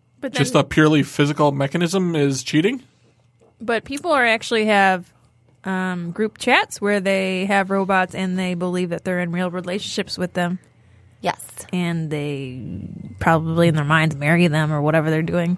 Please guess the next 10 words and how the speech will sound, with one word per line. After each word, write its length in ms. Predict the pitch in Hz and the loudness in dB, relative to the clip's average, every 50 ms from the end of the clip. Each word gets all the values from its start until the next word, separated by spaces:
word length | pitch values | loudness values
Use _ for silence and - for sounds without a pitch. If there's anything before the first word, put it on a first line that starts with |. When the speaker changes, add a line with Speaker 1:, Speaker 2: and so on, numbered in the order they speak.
| - - | -2 -2
Speaker 3:
<laughs> 0 | 294 277 269 320 - 302 - - - - - - | -2 -2 -2 -2 -6 -10 -12 -14 -20 -14 -8 -4
Speaker 1:
Um, 440 | 190 185 170 170 170 165 160 165 - _ _ - | -2 -2 -2 -2 -4 -6 -8 -12 -14 _ _ -2
Speaker 2:
Those 340 | 143 143 175 208 233 220 208 | 2 4 4 4 4 2 0
people 320 | - 208 202 180 170 156 | -2 -2 0 2 4 4
are 80 | 147 135 | 4 4
probably 360 | 131 - - 131 127 127 127 | 2 0 0 0 2 2 0
not 220 | 123 127 120 - | -2 -2 -6 -6
in 140 | - 123 123 | -8 -8 -10
healthy 400 | 127 - - 120 120 113 131 120 | -10 -8 -6 -8 -6 -6 -6 -6
relationships. 960 | 127 131 135 135 131 127 127 - 147 135 135 - 156 156 160 - - - | -4 -4 -4 -4 -4 -6 -6 -4 -4 -4 -2 -2 -2 -2 -4 -6 -10 -10